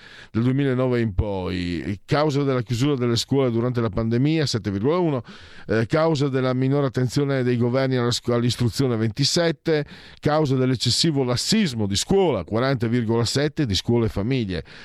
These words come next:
causa della presenza di immigrati che trascinano verso il basso il livello delle classi, sei virgola due, problema di valori complessivo, dodici virgola nove, basta guardare TikTok,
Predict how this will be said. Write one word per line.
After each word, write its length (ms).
causa 420
della 220
presenza 400
di 80
immigrati 640
che 160
trascinano 500
verso 260
il 80
basso 400
il 60
livello 240
delle 200
classi, 380
sei 320
virgola 380
due, 320
problema 420
di 100
valori 420
complessivo, 720
dodici 360
virgola 400
nove, 340
basta 100
guardare 400
TikTok, 640